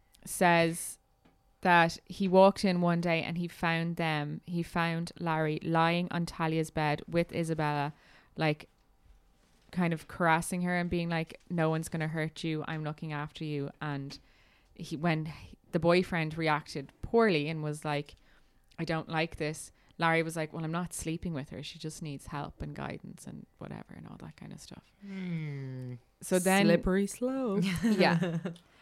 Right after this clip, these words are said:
Speaker 1: So, uh, another housemate who didn't get quite involved with Larry, called Juliana, she, uh, described Isabella as being pretty fragile and said that, like, th-, there was a lot of people in that building, in that particular house,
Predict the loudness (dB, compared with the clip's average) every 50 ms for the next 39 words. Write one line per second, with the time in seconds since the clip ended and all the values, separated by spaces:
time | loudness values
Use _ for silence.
0 | -20 -20 -20 -20 _ _ -12 -10 -2 2 4 6 8 10 10 8 8 6 6 2
1 | 0 -2 -6 -20 _ _ 4 6 6 6 6 8 8 8 10 10 10 10 8 8
2 | 6 6 4 4 4 4 2 0 0 0 0 0 0 0 0 2 2 2 2 2
3 | 2 2 2 4 4 4 4 4 4 4 4 2 0 2 2 4 4 4 2 0
4 | -2 -2 -2 -2 -2 -4 -4 -4 -2 0 0 0 0 0 0 0 -2 -2 -4 -6
5 | _ _ _ _ _ _ _ _ _ _ -14 -10 -6 -4 -2 0 2 2 2 2
6 | 2 2 2 0 -2 -2 -4 _ 4 6 8 10 10 8 8 6 2 0 -2 -2
7 | 0 2 2 2 2 2 0 -2 0 2 2 2 2 0 -2 -2 -4 -4 -4 -4
8 | -6 -6 -6 -6 -2 0 0 0 0 -2 -2 -4 -4 -4 -6 -8 -8 -6 -4 -4
9 | -2 -4 -4 -6 -6 -6 -4 -4 -4 -6 -8 -10 -10 -10 -8 -4 -4 -2 0 0
10 | 0 0 2 4 4 2 2 0 -4 -6 -6 -6 -6 -6 -6 -6 -6 -4 -4 -4
11 | -4 -4 -4 -4 -4 -4 -4 -4 -6 -6 -6 -4 -4 -6 -6 -8 -8 -8 -6 -6
12 | -4 -4 -4 -4 -4 -6 -6 -8